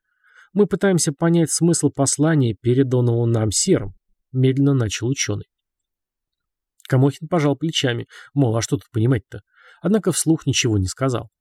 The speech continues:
Иосипов продолжил. "Как известно, люди — существа социальные. Дабы облегчить процесс общения с себе подобными,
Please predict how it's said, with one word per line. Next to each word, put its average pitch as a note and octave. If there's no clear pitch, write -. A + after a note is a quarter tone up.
Иосипов F#3+
продолжил. A2+
"Как G3+
известно, G3
люди — D#3+
существа C3+
социальные. A2
Дабы C#3
облегчить C#3
процесс C3
общения B2+
с -
себе C3
подобными, B2+